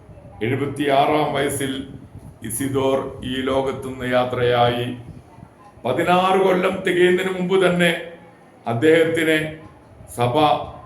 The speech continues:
വേദപാരംഗതൻ എന്ന് പ്രഖ്യാപിച്ചു. പ്രിയരെ, ജോലി ചെയ്യുമ്പോഴും പാടുക, അധ്വാനിക്കുമ്പോഴും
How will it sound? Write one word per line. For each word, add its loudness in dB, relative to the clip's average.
വേദപാരംഗതൻ 0
എന്ന് -6
പ്രഖ്യാപിച്ചു. -2
പ്രിയരെ, 0
ജോലി 2
ചെയ്യുമ്പോഴും 2
പാടുക, 4
അധ്വാനിക്കുമ്പോഴും 2